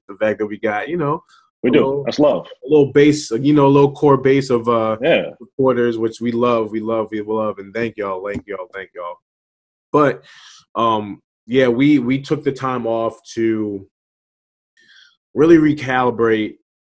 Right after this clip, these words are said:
Speaker 1: get our energies right, um, with, you know, all the, with the current events, and we're gonna get into that.
Speaker 2: Yeah.
Speaker 1: The death of George Floyd,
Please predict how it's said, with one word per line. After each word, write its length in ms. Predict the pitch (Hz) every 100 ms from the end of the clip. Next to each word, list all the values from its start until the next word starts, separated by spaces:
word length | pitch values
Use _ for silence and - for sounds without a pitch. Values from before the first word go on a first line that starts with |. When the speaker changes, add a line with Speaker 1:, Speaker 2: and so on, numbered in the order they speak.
| _ 101
Speaker 1:
get 140 | 120
our 80 | 127
energies 540 | 113 120 113 107 104 98
right, 340 | 104 101 98 - _
um, 580 | 98 101 95 92 92 85 92 _ _ _ _ _ _ _ _ -
with, 440 | 101 117 110 107 - _ _
you 140 | 120 110
know, 380 | 104 95 92 - _ _ -
all 180 | 127
the, 60 | 120
with 160 | 113 117
the 60 |
current 280 | - 143 135
events, 380 | 113 117 104 107
and 80 | 107
we're 160 | 110
gonna 160 | 110 107
get 160 | 104
into 180 | 107 101
that. 340 | 95 98 95 87 _ _ _ _ _ _ _
Speaker 2:
Yeah. 80 | -
Speaker 1:
The 80 | 117
death 320 | 107 123 120
of 140 | 110 98
George 280 | 113 104
Floyd, 600 | - 110 107 107 101 98